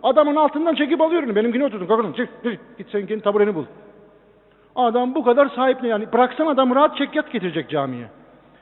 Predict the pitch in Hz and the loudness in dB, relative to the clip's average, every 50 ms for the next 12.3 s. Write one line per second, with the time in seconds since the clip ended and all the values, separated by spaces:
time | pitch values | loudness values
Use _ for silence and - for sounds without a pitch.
0 | _ _ _ _ - 208 240 311 330 320 - 254 247 233 226 254 247 233 311 269 | _ _ _ _ -4 -2 -2 -2 -2 -4 -4 -4 -2 -2 0 -2 -2 -2 -2 -4
1 | 269 277 254 262 269 269 285 294 220 220 220 190 160 156 175 170 170 156 170 170 | -2 0 2 2 2 2 0 -2 -2 -2 -2 -2 0 2 2 2 2 2 0 -4
2 | 165 180 196 220 233 226 226 220 214 220 190 233 240 247 254 269 247 - 254 285 | -2 0 0 2 2 2 2 0 -2 -2 0 0 0 0 -2 -4 -4 -6 -6 -8
3 | 294 240 214 226 226 226 226 220 226 208 - 202 208 220 247 277 247 214 165 135 | -8 -6 -6 -4 0 0 0 0 -2 -2 -4 -4 -2 -2 0 0 0 -2 -4 -4
4 | - - - - - - - 151 190 202 214 226 233 247 269 269 233 - - 220 | -8 -14 -20 -20 -20 -18 -4 0 2 4 4 4 2 2 2 0 0 -2 -6 -8
5 | 214 240 208 - 247 254 277 - - - 220 208 220 196 214 208 226 262 262 - | -8 -8 -6 -4 -2 -4 -4 -2 -2 -2 -2 -2 -2 -4 -6 -2 -2 -2 -2 -2
6 | 165 208 202 214 208 - - - 220 254 277 202 151 175 175 202 247 247 240 220 | 0 0 0 0 0 -6 -8 -6 -6 -6 -6 -6 -6 -4 0 2 2 4 4 2
7 | 190 156 - - 147 139 131 127 131 120 113 - - - - - - - 254 220 | 0 -2 -4 -6 -8 -8 -8 -8 -10 -12 -14 -16 -20 -20 -20 -12 -8 -4 0 2
8 | 226 214 208 214 285 - - - 202 175 185 277 277 247 - 196 - 208 220 220 | 2 2 2 0 -4 -6 -8 -10 -10 -6 -6 -6 -6 -4 -6 -4 0 0 2 2
9 | 214 - 208 196 - 180 185 175 175 165 156 160 156 147 151 147 - - 269 311 | 2 0 -2 -4 -2 -2 -4 -2 -2 -2 -2 -2 -2 -2 -4 -6 -6 -6 -6 -6
10 | 285 - - - - - - - _ - _ - - 190 185 202 240 269 269 254 | -6 -10 -18 -20 -20 -20 -20 -20 _ -20 _ -10 -8 -2 0 2 2 2 0 -4
11 | 247 240 240 240 240 254 262 262 208 233 240 240 220 190 226 247 262 254 - 254 | -4 -4 -4 -4 -2 -2 -2 -2 -2 0 -2 -2 -2 0 -2 -2 -2 -2 -4 -2
12 | 247 226 - - 147 139 | -2 -2 -2 -4 -8 -10